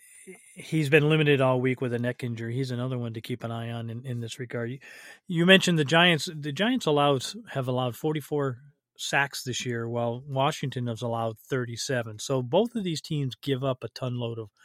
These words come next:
of sacks, and that's to keep an eye on coming in.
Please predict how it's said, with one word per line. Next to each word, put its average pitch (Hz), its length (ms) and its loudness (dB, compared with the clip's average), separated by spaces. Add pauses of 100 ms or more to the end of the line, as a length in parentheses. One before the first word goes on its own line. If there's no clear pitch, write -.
(260)
of 117 160 -8
sacks, 104 480 -8
and 120 100 -12
that's 123 200 -10
to 127 60 -14
keep 131 260 -8
an 113 100 -8
eye 117 220 -10
on 113 200 -14 (260)
coming 120 320 -10
in. 113 140 -12